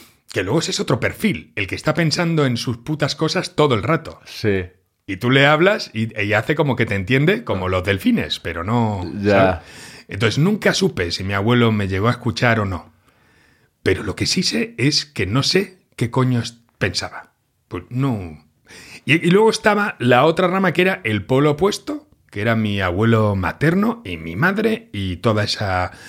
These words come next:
Speaker 1: vertiente que es bla, bla, bla, bla, bla, bla, bla, bla, bla, bla, bla, bla, bla, bla, bla. Y, hostia, yo he salido más a ellos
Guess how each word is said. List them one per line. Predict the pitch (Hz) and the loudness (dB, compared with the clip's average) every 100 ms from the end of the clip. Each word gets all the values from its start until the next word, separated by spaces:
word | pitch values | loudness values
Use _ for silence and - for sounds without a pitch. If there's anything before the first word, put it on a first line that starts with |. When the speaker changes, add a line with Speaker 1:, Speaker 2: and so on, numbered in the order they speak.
| - - | -20 -8
Speaker 1:
vertiente | 113 113 - 165 120 | -2 0 2 2 2
que | 139 | 0
es | - | -2
bla, | 80 | -8
bla, | - - | -8 -8
bla, | 120 113 | -8 -8
bla, | - | -8
bla, | - - | -6 -6
bla, | - - | -4 -6
bla, | 120 | -6
bla, | - 117 | -8 -8
bla, | 110 107 | -6 -4
bla, | 104 | -4
bla, | - - - | -4 -4 -4
bla, | 113 113 110 | -6 -4 -2
bla, | 113 | 0
bla, | 107 | 0
bla. | 95 90 - - - - - - | -2 -4 -8 -20 -20 -20 -20 -8
Y, | 98 104 | -2 -2
hostia, | - 117 92 | 0 0 0
yo | 107 | 0
he | 113 | 0
salido | 131 107 117 117 | 0 0 2 0
más | 107 - - | 0 -4 -4
a | 110 | -2
ellos | 113 113 127 151 - - - | -2 -2 -6 -8 -8 -8 -10